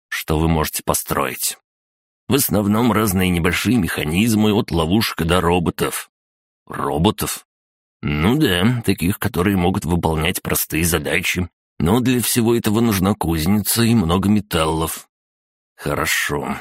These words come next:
вернемся к этому вопросу позже. А какая ваша боевая специализация?» «Защитник. У меня второй уровень, я сражаюсь с топором и щитом». Я удивился, ведь мы используем одинаковое оружие,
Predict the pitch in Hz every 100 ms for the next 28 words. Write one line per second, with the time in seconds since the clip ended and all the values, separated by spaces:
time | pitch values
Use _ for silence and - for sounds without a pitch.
0 | - - 76 78 76 73 95 - - 87
1 | 90 87 90 - 87 92 - 95 80 71
2 | 69 - - _ _ - 76 71 69 76
3 | 90 104 98 85 - 80 87 82 80 78
4 | - 76 - 80 82 78 67 - - -
5 | 73 _ _ _ _ _ _ - - 135
6 | 123 90 110 - 104 117 - - - 101
7 | 120 95 - 82 98 107 101 101 107 113
8 | 98 95 - 92 87 92 87 - - 82
9 | 82 87 87 - 90 80 76 71 - _
10 | _ _ _ _ - - 82 104 113 110
11 | 98 95 - 85 82 78 80 82 87 -
12 | 85 85 85 82 78 76 80 85 80 73
13 | 73 80 82 65